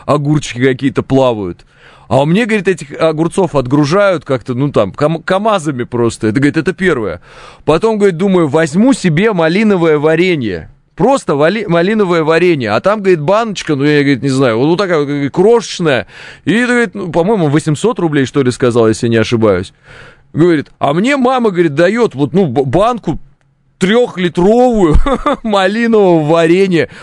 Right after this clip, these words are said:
Он говорит: «Я просто прикинул, а сколько реально ушло, по крайней мере, малины на то, чтобы сделать три литра варенья». Ну, просто себе можете представить, трехлитровая банка варенья, сколько туда ушло малины?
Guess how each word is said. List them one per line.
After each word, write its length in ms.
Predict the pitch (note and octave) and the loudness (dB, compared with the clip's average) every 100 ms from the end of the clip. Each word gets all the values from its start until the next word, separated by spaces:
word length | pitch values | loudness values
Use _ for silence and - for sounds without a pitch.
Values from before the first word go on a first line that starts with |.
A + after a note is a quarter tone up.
| - | -4
Он 140 | C#3+ | 0
говорит: 160 | F3 F3 | 2 2
«Я 160 | F#3 G#3 | 2 0
просто 420 | F3 A3+ - F3 | 0 -2 0 -4
прикинул, 640 | - F#3+ F#3 A3 A3+ E3 | 0 -2 -2 -2 0 0
а 80 | B2 | -2
сколько 420 | - F#3+ A3+ D#3+ | -4 0 0 -2
реально 640 | C3 D3 E3 G3+ F#3+ C3 - _ _ | -4 -4 -2 -2 0 -2 -6 _ _
ушло, 540 | D#3 - F#3 G#3+ F3 - _ - | -2 0 2 2 2 -2 _ -4
по 120 | E3 | -2
крайней 340 | F#3+ A3 G3 | 0 0 0
мере, 280 | F3 G#3+ F#3 | 0 2 2
малины 840 | D3+ F#3 G3 F#3+ G3 A#3+ G#3+ F3 A#2+ - - | 2 2 2 0 0 0 2 2 0 -8 -4
на 140 | C#3+ | -2
то, 140 | F3+ | 0
чтобы 260 | F3+ E3+ D#3+ | -2 0 0
сделать 480 | C3+ D#3+ G#3+ G#3 - _ _ | 0 0 0 0 -4 _ _
три 280 | - A3 A3+ | -4 0 2
литра 480 | A3 A3+ G#3+ G#3 F#3+ | 4 4 2 2 0
варенья». 760 | D#3+ F#3+ F#3 G3 G#3 E3 C3+ | 2 0 0 0 0 0 0
Ну, 140 | G#2+ C3 | 0 -2
просто 280 | D3+ G#3+ - | -2 -4 -4
себе 140 | C#3 | -4
можете 300 | A#2+ F3+ - | -2 -4 -4
представить, 380 | B2+ - A#2+ G2+ | -6 0 0 0
трехлитровая 480 | B2+ C3+ D#3 D3+ A#2+ | -2 0 0 2 2
банка 360 | C3 C#3 A#2+ | 0 0 -2
варенья, 480 | A2+ A#2+ D#3 G#3+ C3 - _ | 0 2 2 0 -4 -6 _
сколько 360 | - F3+ G#3+ F#3+ | -6 -2 -2 -2
туда 240 | D#3+ D#3+ | -2 0
ушло 280 | E3+ - D#3 | -2 0 0
малины? 500 | D3+ D3+ D#3+ C3+ F#2 | 2 0 0 -2 -6